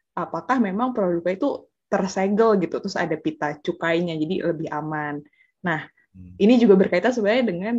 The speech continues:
Speaker 1: alkohol yang beredar di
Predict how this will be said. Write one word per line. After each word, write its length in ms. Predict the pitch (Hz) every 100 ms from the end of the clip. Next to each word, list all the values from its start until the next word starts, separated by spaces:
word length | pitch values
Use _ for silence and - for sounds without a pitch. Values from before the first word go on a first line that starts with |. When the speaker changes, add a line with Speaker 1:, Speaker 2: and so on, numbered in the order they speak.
| 226
Speaker 1:
alkohol 800 | 180 170 165 170 - 214 220 -
yang 400 | 180 175 170 175
beredar 520 | 170 165 165 180 202
di 480 | 180 170 165 160 160